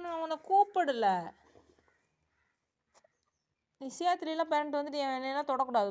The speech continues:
போ. யார் போய் சேத்துல பிரல சொன்னா? மோட்டர் ஓடிட்டு இருக்குன்னு விளையாண்டில,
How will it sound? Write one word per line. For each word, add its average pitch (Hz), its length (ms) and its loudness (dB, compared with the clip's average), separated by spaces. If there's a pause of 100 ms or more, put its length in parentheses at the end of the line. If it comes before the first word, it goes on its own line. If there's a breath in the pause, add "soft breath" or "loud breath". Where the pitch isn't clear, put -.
(100)
போ. 240 80 4 (1900)
யார் 294 240 2
போய் 285 160 -2
சேத்துல 285 340 0
பிரல 220 240 -2
சொன்னா? 185 220 -10 (680)
மோட்டர் 302 260 2
ஓடிட்டு 285 240 0
இருக்குன்னு 277 300 -4
விளையாண்டில, 254 500 0